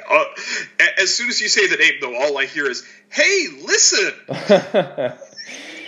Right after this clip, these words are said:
Speaker 2: Yeah, yeah. You know what the worst part is about that is, like, that's one of the things that people, like, harp on now and, like, make jokes of, and rightly so. But, like, the, I don't know if it's, like, a running gag with Nintendo or whatever, but, like, they've done that with every single one of those type of characters ever since. They just have, like, different little catchphrases,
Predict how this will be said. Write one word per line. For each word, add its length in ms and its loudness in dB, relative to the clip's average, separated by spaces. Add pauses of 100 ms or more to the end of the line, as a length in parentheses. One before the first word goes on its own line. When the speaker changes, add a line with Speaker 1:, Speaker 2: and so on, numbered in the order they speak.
(340)
Speaker 2:
Yeah, 960 4
yeah. 460 6
You 80 2
know 60 4
what 100 2
the 80 2
worst 260 2
part 180 4
is 120 2
about 220 0
that 320 4
is, 160 -2
like, 240 2
that's 180 6
one 80 2
of 60 0
the 100 2
things 300 -2
that 160 -2
people, 560 2
like, 120 0
harp 300 2
on 180 2
now 360 2
and, 120 -2
like, 140 2
make 140 -2
jokes 260 0
of, 140 2
and 160 -2
rightly 260 0
so. 320 2 (220)
But, 220 6
like, 220 2 (680)
the, 400 6
I 60 0
don't 100 2
know 60 4
if 80 0
it's, 100 -14
like, 80 0
a 60 4
running 420 2
gag 360 4
with 140 -6
Nintendo 540 0
or 120 2
whatever, 360 2
but, 160 0
like, 160 2
they've 200 2
done 200 2
that 180 0
with 180 -2
every 320 2
single 280 0
one 140 4
of 60 0
those 140 -2
type 200 0
of 80 -4
characters 360 0
ever 220 -4
since. 320 -4
They 100 0
just 140 -4
have, 140 2
like, 160 -2
different 260 -2
little 200 0
catchphrases, 1040 -2